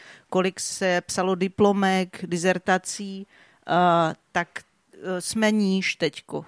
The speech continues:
jo? Jako, eh, nen-, není tak vysoký. Já si ale myslím, že v devadesátých letech byl hlad úplně po všem, od jógy přes židovství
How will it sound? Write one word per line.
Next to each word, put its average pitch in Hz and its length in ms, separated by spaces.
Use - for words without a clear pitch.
jo? 165 380
Jako, 180 380
eh, 170 420
nen-, 196 220
není 214 300
tak - 280
vysoký. 214 760
Já 185 180
si 208 140
ale 202 100
myslím, 202 280
že 196 80
v 196 60
devadesátých 190 720
letech 190 300
byl 196 220
hlad 180 300
úplně 202 300
po 180 200
všem, 185 500
od 180 160
jógy 185 460
přes 185 220
židovství 190 840